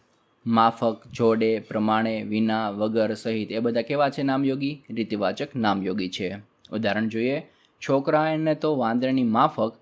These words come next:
ચડ ઉતરને કુદાકુદ કરવાનું ગમે. એની જેમ, એની પ્રમાણે.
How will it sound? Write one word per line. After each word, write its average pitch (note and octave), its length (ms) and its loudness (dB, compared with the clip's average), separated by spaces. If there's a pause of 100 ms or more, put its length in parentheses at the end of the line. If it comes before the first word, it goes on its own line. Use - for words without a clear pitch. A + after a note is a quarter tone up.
(140)
ચડ C#3 240 -2
ઉતરને A#2 440 0
કુદાકુદ A2+ 640 -4
કરવાનું A2 720 0
ગમે. B2 440 4
એની C#3 380 2 (680)
જેમ, A#2+ 380 4
એની C3+ 420 2 (400)
પ્રમાણે. A2 680 4